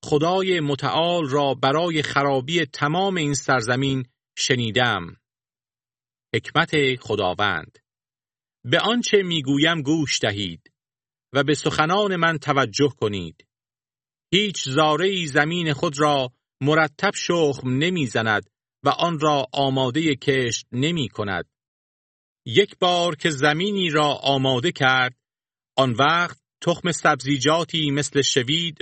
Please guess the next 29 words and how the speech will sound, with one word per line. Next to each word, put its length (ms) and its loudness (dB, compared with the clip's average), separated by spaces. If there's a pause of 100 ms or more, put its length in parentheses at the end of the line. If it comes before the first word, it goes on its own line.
و 100 4
زیره 340 -2
در 160 2
آن 120 -2
می‌کارد. 640 -4 (800)
او 220 2
همچنین 560 0
ردیف‌هایی 880 0
از 220 -2
گندم 480 0
و 100 2
جو 400 0 (440)
و 80 4
در 160 4
کناره‌های 840 0
مزرعه 720 0 (380)
غلات 500 2
دیگر 440 0
خواهد 420 -2
کاشت. 540 -4 (680)
زارع 540 2
خوب 420 -2
می‌داند 640 0 (280)
که 100 -2
چه 200 0
کار 360 0
می‌کند، 580 -4 (540)
چون 120 2
خداوند 800 0